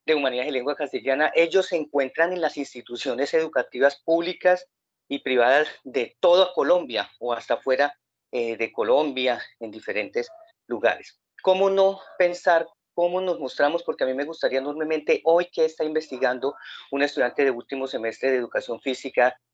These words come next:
de lenguas extranjeras, de sociales, de educación infantil,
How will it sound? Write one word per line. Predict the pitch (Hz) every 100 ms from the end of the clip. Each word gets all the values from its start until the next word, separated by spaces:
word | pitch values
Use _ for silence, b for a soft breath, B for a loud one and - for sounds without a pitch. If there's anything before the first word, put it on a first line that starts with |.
| -
de | 127
lenguas | 120 117 127
extranjeras, | 131 - 113 110 135 120 117 120 _
de | 113
sociales, | 113 113 - 127 117 117 -
de | -
educación | 113 113 110 117
infantil, | 120 127 104 127 147